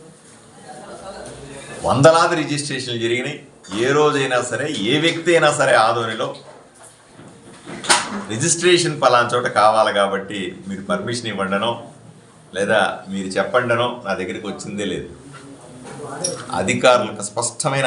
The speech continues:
ఆదేశాలు ఉన్నాయి, ఏది కరెక్ట్ అనిపిస్తే అది చేయండి, కరెక్ట్ కాదనిపిస్తే మీరు మీద చర్యలు ఉంటాయి అని చెప్పారు. ఈరోజు సబ్ రిజిస్ట్రార్ అదే జరిగింది. ఒకప్పుడు పది సంవత్సరాలుగా ఎన్నో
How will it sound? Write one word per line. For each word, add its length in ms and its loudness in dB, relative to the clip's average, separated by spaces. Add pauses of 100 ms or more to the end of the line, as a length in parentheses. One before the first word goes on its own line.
ఆదేశాలు 520 0
ఉన్నాయి, 260 -4 (1300)
ఏది 180 6 (100)
కరెక్ట్ 320 2
అనిపిస్తే 440 -4
అది 100 0 (100)
చేయండి, 420 -2 (340)
కరెక్ట్ 280 0 (160)
కాదనిపిస్తే 720 2 (580)
మీరు 240 -6
మీద 140 -4 (100)
చర్యలు 320 -2
ఉంటాయి 300 -4 (100)
అని 140 -8
చెప్పారు. 300 -12 (320)
ఈరోజు 280 0
సబ్ 200 0
రిజిస్ట్రార్ 480 2
అదే 200 2
జరిగింది. 360 -2 (960)
ఒకప్పుడు 400 4 (300)
పది 160 4 (100)
సంవత్సరాలుగా 760 4 (220)
ఎన్నో 340 -4